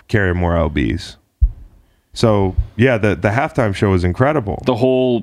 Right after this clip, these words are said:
Speaker 2: production desk, the whole production beat for, for Dre. He was just standing in front of that, like, fifty-foot long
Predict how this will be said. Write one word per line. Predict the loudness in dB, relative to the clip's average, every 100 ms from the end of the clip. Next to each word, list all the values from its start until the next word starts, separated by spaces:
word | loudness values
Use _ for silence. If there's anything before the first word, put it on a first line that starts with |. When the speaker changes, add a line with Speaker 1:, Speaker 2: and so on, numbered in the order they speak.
| -4
Speaker 2:
production | 0 2 2 0 0 2 2
desk, | 0 0 -4 -8 -2
the | 0
whole | 0
production | -2 0 0 2 2 2 4 2 -2 2
beat | 4 4 0 _ _
for, | -2 2 4 2
for | 0 0
Dre. | 2 2 2 0 -4
He | -4
was | 0
just | 0 2
standing | 2 2
in | 0
front | 0 2
of | 2
that, | 2 0
like, | -4 -6
fifty-foot | -2 -2 0 -4 -2 0
long | 2 2 2 2 0